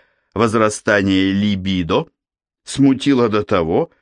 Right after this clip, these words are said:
что он употреблять кокаин отказался. Ничего себе,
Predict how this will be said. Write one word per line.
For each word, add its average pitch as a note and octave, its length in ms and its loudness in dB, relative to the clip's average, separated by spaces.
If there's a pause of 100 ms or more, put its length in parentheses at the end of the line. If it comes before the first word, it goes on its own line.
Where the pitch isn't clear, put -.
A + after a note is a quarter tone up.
(240)
что A#2 420 0
он E3 160 2
употреблять B2 640 -2
кокаин G#3+ 480 -2
отказался. E2 680 -6 (880)
Ничего G#3 560 0
себе, F3 360 -4